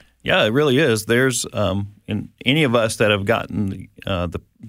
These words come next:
had the privilege, had the opportunity, uh, really, it's a responsibility to share the good news of Jesus with,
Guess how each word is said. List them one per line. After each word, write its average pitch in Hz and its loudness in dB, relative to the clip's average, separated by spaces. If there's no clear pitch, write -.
had 113 0
the 98 0
privilege, 135 2
had 117 0
the 101 2
opportunity, 117 -2
uh, 95 2
really, 110 4
it's - -4
a 98 -2
responsibility 107 0
to 107 0
share 127 2
the 117 4
good 120 2
news 120 4
of 101 0
Jesus 117 0
with, 104 0